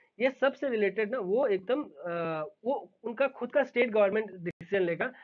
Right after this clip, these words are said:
ना कि parliament उसमें किसी भी तरह का उंगली करेंगे। तो जब ऐसा कुछ है, तो ये क्यों अपना एक Indian forest, फॉरेस्ट से related जो topic है, उसको वो लेके आ रहे हैं, अ, उसमें कुछ changes लेके आ रहे हैं और उसमें मिजोरम को भी include कर रहे हैं। तो इसलिए मिजोरम ने इस act को, अ,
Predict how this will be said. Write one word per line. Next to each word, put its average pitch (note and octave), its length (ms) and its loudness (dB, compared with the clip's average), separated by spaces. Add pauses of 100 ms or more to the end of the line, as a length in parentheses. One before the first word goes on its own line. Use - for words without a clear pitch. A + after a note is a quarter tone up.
(160)
ना G3+ 100 2
कि B3+ 140 -4
parliament A3+ 600 2
उसमें G3+ 300 -6
किसी G3+ 280 -10
भी G3+ 100 -6
तरह F#3 180 -2
का A3+ 100 -6
उंगली E3 320 -4
करेंगे। D#3+ 460 -2 (680)
तो A3 60 2
जब A#3 140 4
ऐसा A3 220 4
कुछ B3+ 260 -4
है, A3+ 160 4
तो A#3 200 0
ये A#3+ 60 0
क्यों B3+ 240 0
अपना A#3 260 2
एक A3+ 200 2
Indian G#3+ 340 2
forest, G#3+ 420 4 (100)
फॉरेस्ट A3 300 4
से A#3 60 4
related G#3 380 4
जो F#3+ 140 2
topic F#3+ 360 2
है, A#3+ 180 4 (260)
उसको G3+ 240 2
वो A#3+ 120 6
लेके A3 300 6
आ G3+ 120 8
रहे G3+ 120 2
हैं, F#3 360 -6 (240)
अ, E3+ 160 -4 (240)
उसमें G3+ 220 -4
कुछ A3 180 -8
changes G3+ 340 4
लेके G3 200 2
आ F#3+ 80 4
रहे G3 120 2
हैं F#3+ 60 4
और F3+ 80 4
उसमें F#3+ 240 -2
मिजोरम F3+ 320 2
को G3 120 -2
भी G3+ 100 2
include F#3+ 340 0
कर G3 140 2
रहे G3+ 120 2
हैं। E3+ 80 -6 (260)
तो B3 60 0
इसलिए C#4 240 -2
मिजोरम A3+ 320 2
ने B3 180 0
इस F#3+ 320 -6
act F3 160 -2
को, C4 120 -6
अ, C4 60 -6